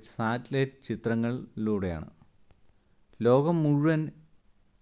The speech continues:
സ്ട്രീറ്റ് ലൈറ്റും മറ്റ് ലൈറ്റുകളും വഴി തിളങ്ങി നിൽക്കുന്ന രാത്രി സമയങ്ങളിൽ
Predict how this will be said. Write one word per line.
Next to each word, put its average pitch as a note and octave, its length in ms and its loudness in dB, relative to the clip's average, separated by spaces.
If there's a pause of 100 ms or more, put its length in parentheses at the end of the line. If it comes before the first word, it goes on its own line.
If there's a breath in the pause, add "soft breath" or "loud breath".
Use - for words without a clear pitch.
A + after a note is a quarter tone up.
(760 soft breath)
സ്ട്രീറ്റ് C3+ 460 0
ലൈറ്റും B2+ 320 0
മറ്റ് A2+ 220 -2
ലൈറ്റുകളും A#2 520 0
വഴി A2 160 0
തിളങ്ങി G#2+ 360 0
നിൽക്കുന്ന G#2 340 0 (800 soft breath)
രാത്രി G#2 320 0
സമയങ്ങളിൽ F2 540 -2